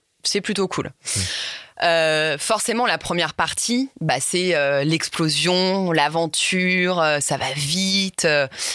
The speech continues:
Speaker 1: on se sent désiré constamment,
Speaker 2: Hmm.
Speaker 1: euh, c'est des rencontres, plein de partages, euh, sexuellement, bah, c'est, euh,
Speaker 2: Hmm.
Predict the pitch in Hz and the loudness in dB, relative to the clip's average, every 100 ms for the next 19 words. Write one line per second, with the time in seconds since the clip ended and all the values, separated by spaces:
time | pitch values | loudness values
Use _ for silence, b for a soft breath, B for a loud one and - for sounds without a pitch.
0 | B B - 180 - 170 160 180 156 175 | B B 0 0 0 0 2 0 2 2
1 | 170 - 156 - 160 170 190 202 208 208 | 2 0 -2 0 0 2 2 2 0 -4
2 | B B B - 160 156 147 143 143 139 | B B B 0 2 2 2 2 0 0
3 | 135 135 - - - - - - - - | 0 0 -2 -4 -4 -4 -4 -6 -6 -8
4 | - - - 160 151 147 143 143 143 160 | -8 -6 -2 0 2 2 2 0 0 0
5 | 156 180 - 214 214 214 208 - 170 165 | 2 0 2 2 2 2 0 0 0 2
6 | 180 170 - 165 - 185 196 208 208 185 | 2 0 0 -2 2 2 2 2 0 0
7 | 170 156 151 147 B B B B B - | 0 2 2 0 B B B B B 0
8 | 180 165 - 175 175 185 196 165 139 - | 2 2 2 2 4 4 2 0 -2 -2
9 | 156 151 143 135 131 131 139 143 - 131 | 0 2 2 0 0 -2 -4 -6 -6 -6
10 | - - - 104 | -8 -8 -2 0